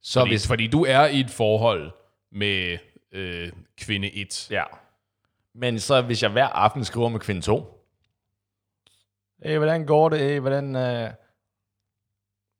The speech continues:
Speaker 1: hvordan går det med arbejdet? Og, og nu, øh, jeg glæder mig til at se dig i weekenden, så vi kan få drukket nogle øl, og ej, nu gl-, øh, nu gå-, gik vi glip af sidste weekend. Øhm, savner virkelig at være ude og drikke øl med dig."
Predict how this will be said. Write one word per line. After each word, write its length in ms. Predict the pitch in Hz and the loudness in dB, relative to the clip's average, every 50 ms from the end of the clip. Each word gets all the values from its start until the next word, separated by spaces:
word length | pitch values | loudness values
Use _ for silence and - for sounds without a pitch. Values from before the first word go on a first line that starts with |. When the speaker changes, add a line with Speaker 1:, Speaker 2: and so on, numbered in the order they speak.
| _ _ | _ _
Speaker 1:
hvordan 200 | - 113 131 139 | -8 -6 -6 -4
går 80 | 131 127 | -4 -2
det 60 | 117 | 0
med 100 | 107 98 | 0 0
arbejdet? 920 | - 85 110 123 135 131 127 131 135 131 123 123 123 117 117 117 117 113 104 | 2 4 4 4 4 4 4 4 4 6 6 4 4 2 0 0 0 0 2
Og, 360 | 95 95 92 87 80 - - - _ _ _ _ _ | 2 2 2 2 0 -4 -10 -20 _ _ _ _ _
og 180 | - 104 117 | -4 -4 -2
nu, 200 | 117 113 120 127 - - | -2 -2 -4 -4 -6 -6
øh, 580 | - 107 107 104 104 101 95 92 95 92 92 95 | -4 -4 -2 -2 -2 -4 -4 -6 -6 -8 -6 -6
jeg 100 | 98 95 | -4 -2
glæder 160 | 117 127 135 | 0 -2 0
mig 140 | 131 123 107 | 0 -2 0
til 100 | 107 117 | 0 -2
at 80 | 107 | -2
se 160 | - 127 127 | -2 -4 -2
dig 100 | 123 120 | 0 0
i 40 | 113 | -2
weekenden, 520 | 98 98 113 120 123 123 139 117 104 107 95 | 0 -2 -4 -4 -4 -4 -4 -4 -4 -4 -6
så 60 | 98 | -6
vi 100 | 98 98 | -6 -4
kan 140 | 98 104 90 | -6 -6 -6
få 80 | 92 95 | -6 -8
drukket 320 | - 104 110 117 123 117 | -2 0 0 0 0 -2
nogle 200 | 104 95 92 85 | -4 -4 -4 -4
øl, 380 | 87 104 120 131 131 135 131 117 | -4 -2 -2 -2 -2 -2 0 0
og 320 | 104 98 92 87 82 - _ _ _ _ _ _ - | 2 2 2 0 -2 -6 _ _ _ _ _ _ -8
ej, 80 | 95 104 | -6 -4
nu 140 | 113 117 107 120 | -4 -4 -4 -4
gl-, 200 | 123 - - 110 | -6 -6 -4 -4
øh, 260 | 104 101 101 101 101 | -2 -2 -2 -2 -4
nu 140 | 101 110 107 | -4 -6 -4
gå-, 240 | 104 123 120 - - - _ | -4 -4 -6 -6 -8 -12 _
gik 160 | - 113 98 101 | -12 -10 -8 -8
vi 80 | 101 | -10
glip 260 | 92 - 107 113 - - | -6 -2 -2 -2 -2 -2
af 220 | 113 104 104 95 - | 0 0 0 0 0
sidste 320 | - 123 107 - - 110 | -4 -8 -8 -6 -6 -6
weekend. 560 | 95 98 101 104 - 117 104 98 95 92 85 - _ - | -4 -4 -4 -2 -2 -2 -4 -4 -4 -8 -10 -12 _ -12
Øhm, 460 | 92 95 95 95 92 90 87 85 87 87 _ _ _ _ _ _ | -10 -10 -8 -8 -10 -12 -12 -14 -14 -16 _ _ _ _ _ _
savner 280 | - - - 104 110 120 | -12 -6 -4 -2 -2 -2
virkelig 300 | 117 113 113 113 120 117 | -2 -2 -4 -2 -2 -2
at 160 | 110 107 101 | -2 -2 0
være 160 | 95 98 95 | 0 0 0
ude 160 | 95 104 110 113 | 0 0 0 -2
og 100 | 107 - | -2 -2
drikke 240 | 107 104 95 - | -4 -6 -6 -6
øl 160 | - 98 107 107 | -4 -4 -2 0
med 140 | 95 90 | 0 0
dig." 120 | 87 92 | 0 -2